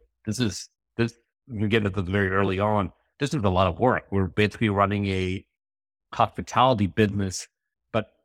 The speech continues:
we don't have the density of having five units in one little building. There are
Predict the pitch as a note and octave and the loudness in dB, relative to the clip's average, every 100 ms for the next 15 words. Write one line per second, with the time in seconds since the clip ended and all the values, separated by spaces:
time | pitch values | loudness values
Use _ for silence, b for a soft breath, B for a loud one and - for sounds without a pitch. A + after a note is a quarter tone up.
0 | _ _ _ - B2 A2+ A2 G2 F#2 A#2+ | _ _ _ -4 0 2 2 0 -2 -2
1 | - G2+ F#2+ F2+ G2+ F#2+ F#2 A2 G2+ F#2 | 0 -2 -2 0 -2 -2 -2 2 2 2
2 | G#2 G2 F2+ G2 F#2+ E2+ G2 F#2+ F#2 - | -2 -2 -4 -4 -2 2 4 4 2 2
3 | G2+ F2+ E2 C#3+ D3+ G#2+ G2 G2+ G2 F#2+ | 2 2 2 4 4 6 6 6 4 0